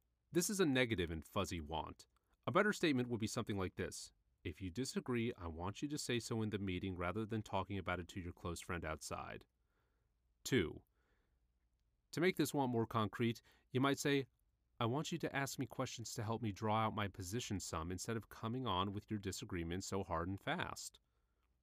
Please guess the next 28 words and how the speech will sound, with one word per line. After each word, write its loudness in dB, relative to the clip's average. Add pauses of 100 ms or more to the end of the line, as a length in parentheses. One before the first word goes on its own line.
(220)
Three. 2 (680)
Less 6
fuzzy 4
would 2
be 2
something -2
like 0
this. -6 (560)
I 4
noticed 4
that 2
several 0
people -2
say 0
what -2
they 2
think -2
in 0
a -2
half-apologetic 0
way. -2
For 0
instance, -2
Sue, 2
you -2
said -2
something -2
like, 2